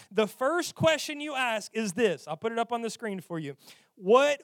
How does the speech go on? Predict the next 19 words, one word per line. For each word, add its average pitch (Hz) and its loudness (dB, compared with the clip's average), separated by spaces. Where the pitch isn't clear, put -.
would 208 0
this 254 0
have 214 -6
meant 214 -6
to 208 -6
the 196 -4
author? 196 -6
In 196 -4
his 262 -4
day, 220 -2
in 190 -4
his 196 -2
time, 202 -2
when 208 4
John 277 4
was 214 4
writing 302 2
this 262 6
letter, 220 0